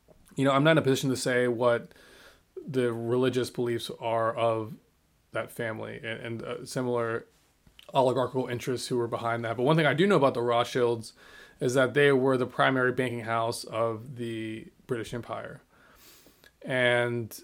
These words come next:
uh, and also a very influential family in the rise of American empire. Not as influential as the Rockefellers and the, uh, the Morgans, but, um, but still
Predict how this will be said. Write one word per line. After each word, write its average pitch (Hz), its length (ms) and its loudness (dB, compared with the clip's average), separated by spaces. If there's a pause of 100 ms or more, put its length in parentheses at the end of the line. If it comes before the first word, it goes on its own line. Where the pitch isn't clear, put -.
uh, 110 240 -2
and 117 140 2
also 123 280 4
a 120 40 0
very 117 340 0
influential 113 880 -4 (920)
family 110 640 -6
in 104 120 -12
the 107 60 -8
rise 104 180 -6
of 107 80 -12
American 120 340 -2
empire. - 480 -14 (300)
Not 127 180 2
as 120 80 0
influential 117 540 -2
as 110 120 -4
the 117 80 -8
Rockefellers 113 760 -2 (140)
and 107 380 -8
the, 110 520 -8 (600)
uh, 120 120 -12
the 123 100 -6
Morgans, 120 540 0
but, 113 420 -2 (220)
um, 110 440 -8 (440)
but 123 260 -6
still 113 580 -4